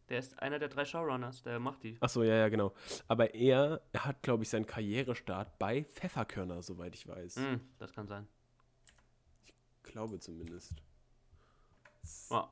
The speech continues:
Speaker 2: das wird jetzt auch nochmal schnell gegoogelt. Das wird nochmal schnell
Speaker 1: <laughs>
Speaker 2: überprüft.
Speaker 1: Müssen wir aber richtig am googeln.
Speaker 2: Wie heißt der? Bruno heißt der Mann.
Speaker 1: Ja.
Speaker 2: Bruno Pfefferkörner. Ja, da, direkt, das wird hier direkt. Wir haben ja nicht mal P eingegeben, da ist der Mann schon. Damals sah der noch,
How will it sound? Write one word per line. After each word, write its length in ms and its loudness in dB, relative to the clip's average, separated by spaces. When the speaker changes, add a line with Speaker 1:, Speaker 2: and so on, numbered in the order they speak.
Speaker 2:
das 160 -18
wird 140 -4
jetzt 100 -6
auch 80 2
nochmal 220 0
schnell 220 0
gegoogelt. 340 4
Das 140 12
wird 100 12
nochmal 160 12
schnell 160 4
Speaker 1:
<laughs> 40 6
Speaker 2:
überprüft. 180 6
Speaker 1:
Müssen 140 10
wir 40 10
aber 160 12
richtig 240 8
am 220 4
googeln. 440 0
Speaker 2:
Wie 140 8
heißt 220 4
der? 120 8
Bruno 540 4
heißt 200 -2
der 80 0
Mann. 220 -2
Speaker 1:
Ja. 160 -4
Speaker 2:
Bruno 840 -6
Pfefferkörner. 680 -12
Ja, 140 -6
da, 80 -14
direkt, 300 -4
das 120 -8
wird 100 4
hier 100 2
direkt. 440 0
Wir 100 0
haben 80 2
ja 40 6
nicht 140 6
mal 100 8
P 240 4
eingegeben, 460 0
da 80 2
ist 180 2
der 60 0
Mann 180 -2
schon. 280 -6
Damals 320 2
sah 140 2
der 120 2
noch, 380 -2